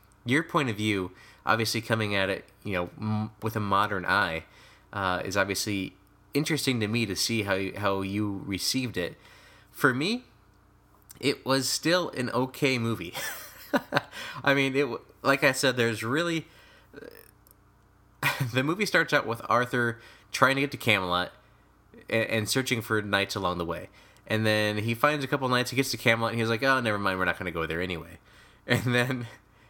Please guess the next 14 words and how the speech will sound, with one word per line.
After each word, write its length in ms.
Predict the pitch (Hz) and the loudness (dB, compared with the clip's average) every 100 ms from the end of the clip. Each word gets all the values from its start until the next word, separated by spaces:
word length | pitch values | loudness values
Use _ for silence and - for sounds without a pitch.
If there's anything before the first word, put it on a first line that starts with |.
| _ | _
you 80 | 120 | 0
know, 140 | 113 | 0
he 80 | 113 | 0
gets 160 | 117 113 | -2 -2
the 100 | 117 | 0
mission 300 | 113 110 117 | 0 0 -4
from 200 | 110 101 | -4 0
God, 440 | 101 101 101 98 - - - - | 2 2 2 -2 -10 -20 -20 -4
and 160 | 104 104 | -2 0
then 60 | |
he 200 | 107 110 | -2 -2
goes 180 | 104 113 | 0 -2
for 220 | 110 113 | 0 -2
a 80 | 101 | -4